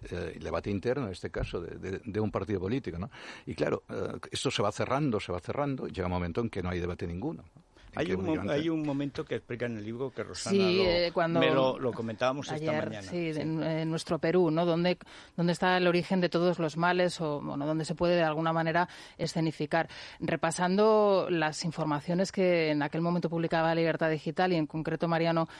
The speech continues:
Speaker 3: Alonso de ese cuarta, de esa cuarta asamblea de Ciudadanos, em, se presentaron, eh, muchas, eh, muchas, bueno, tres, eh, varias que creo que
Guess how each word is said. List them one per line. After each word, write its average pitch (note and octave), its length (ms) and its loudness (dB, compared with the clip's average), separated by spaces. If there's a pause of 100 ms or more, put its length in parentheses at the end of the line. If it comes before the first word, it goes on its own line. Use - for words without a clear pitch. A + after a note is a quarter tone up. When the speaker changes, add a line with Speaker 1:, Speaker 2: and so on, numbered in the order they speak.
(240)
Speaker 3:
Alonso E3 380 2
de E3 80 2
ese D#3+ 320 0
cuarta, E3 600 2
de F3 120 0
esa E3 140 -2
cuarta E3 260 2
asamblea E3 420 2
de D#3+ 120 0
Ciudadanos, E3 540 0 (380)
em, E3+ 500 2
se - 140 -4
presentaron, F3+ 640 2
eh, E3 380 4
muchas, F3 580 2 (160)
eh, F3 240 2
muchas, E3+ 320 0
bueno, F3 300 2
tres, F3 340 0
eh, E3 480 4
varias E3+ 720 0
que F3+ 180 0
creo F3 300 2
que E3+ 140 2